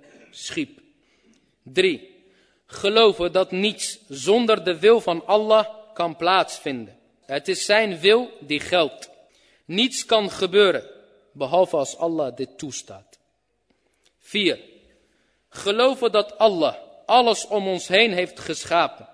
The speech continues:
Alles heeft geschapen. Allah zegt namelijk: "وَخَلَقَ كُلَّ شَيْءٍ فَقَدَّرَهُ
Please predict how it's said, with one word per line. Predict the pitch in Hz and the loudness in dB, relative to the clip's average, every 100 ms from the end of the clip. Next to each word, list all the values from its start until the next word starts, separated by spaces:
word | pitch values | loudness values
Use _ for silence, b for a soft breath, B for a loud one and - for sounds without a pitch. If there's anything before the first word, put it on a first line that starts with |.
| _ _ _ | _ _ _
Alles | 240 220 185 | 0 0 -2
heeft | 180 165 | -6 -6
geschapen. | - 147 - 151 123 - - _ _ _ _ _ _ | -10 -14 -4 -2 -4 -8 -20 _ _ _ _ _ _
Allah | 170 190 170 | -2 2 0
zegt | 135 202 202 | 0 -2 -2
namelijk: | 185 180 175 175 175 175 - b b b - | -4 0 0 0 -2 -4 -12 b b b -8
"وَخَلَقَ | 165 165 214 208 180 - 170 - | -6 -4 -2 0 -2 -4 -8 -8
كُلَّ | - 220 196 175 160 | -10 -10 -8 -6 -6
شَيْءٍ | - 196 185 151 - 208 175 127 _ _ | -4 -6 -6 -12 -6 -6 -6 -12 _ _
فَقَدَّرَهُ | 143 - 147 117 127 185 180 147 165 | -12 -8 -12 -12 -4 -2 0 -4 -8